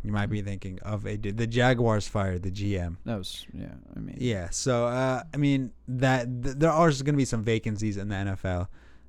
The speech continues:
Speaker 1: Uh, he, there might be another one. I think he is an amazing defensive coordinator. I don't know if he's an amazing head coach. In my opinion, a head coach now has to be an offensive-minded type player. Uh, I, I don't think a defensive-minded coach can handle the job anymore.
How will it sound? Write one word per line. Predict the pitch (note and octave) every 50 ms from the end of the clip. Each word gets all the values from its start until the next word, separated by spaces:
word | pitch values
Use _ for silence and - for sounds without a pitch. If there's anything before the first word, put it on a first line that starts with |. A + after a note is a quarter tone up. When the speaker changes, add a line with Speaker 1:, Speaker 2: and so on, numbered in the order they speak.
| - -
Speaker 1:
Uh, | - F2+ F2 F2+ F#2 E2+ - - - - - - - - - - - - - - - -
he, | - - - - - C#3
there | C3+ D3+ D3+
might | D3+ C#3+ C3 -
be | - C3+
another | B2 A#2 A#2+ A2+ G#2 G#2 G2
one. | F#2+ F#2 E2+ E2+ E2+
I | F#2+ A#2
think | - - C#3 B2
he | - C#3+ C#3 C3 B2
is | B2 B2+ B2 A2
an | A#2 B2 C3
amazing | A#2+ B2 C3 C#3+ C3 C3 B2+
defensive | A#2+ A#2+ - - A#2+ A2+ - A#2+ A2 -
coordinator. | - A#2+ A2+ A2 A#2 A#2 A#2 A#2+ A#2+
I | G2 E2 A2
don't | A2+ A#2 A2+ A2+
know | A2 A2+
if | A2
he's | A#2 A#2+ G#2
an | G#2 G#2+
amazing | G2+ G2 G2 G2 F2 - G2+
head | F#2+ G2+ F#2+ -
coach. | - F2 F2 F2 - - - - - - -
In | A#2+
my | B2 B2
opinion, | B2 A#2+ - C3 C3+ C3+ B2+ A#2
a | G#2 G2+
head | G#2+ A#2+ A#2+ A#2 -
coach | - A#2 A2+ - -
now | A#2 G#2+ G#2 G#2
has | G#2+ G2+ -
to | -
be | G#2+ G#2
an | F#2+
offensive-minded | F2 F#2+ G2 - A2 G2 - - F#2+ F#2+ G2+ F#2 F#2 F2 F2 E2+ - - - - - - - -
type | - A2+ G#2+ F#2+ -
player. | - - G2+ F#2 F#2 F2+ F2 - - - - - - - -
Uh, | - F#2 F2 D#2 D2 G1+ D2 - - - - - - - - - - -
I, | A2+ A2+
I |
don't | A2 G#2+ -
think | - G#2+ G#2
a | G#2
defensive-minded | G2 F#2+ - G#2 F#2 - - G2 F#2+ F2+ F2
coach | - F#2 E2 D#2 - -
can | - F2+
handle | F2+ F2 E2 E2
the | E2 F2
job | - F2+ D#2+ D#2 D#2+
anymore. | D#2+ D#2+ D#2+ D#2+ D2+ D#2 -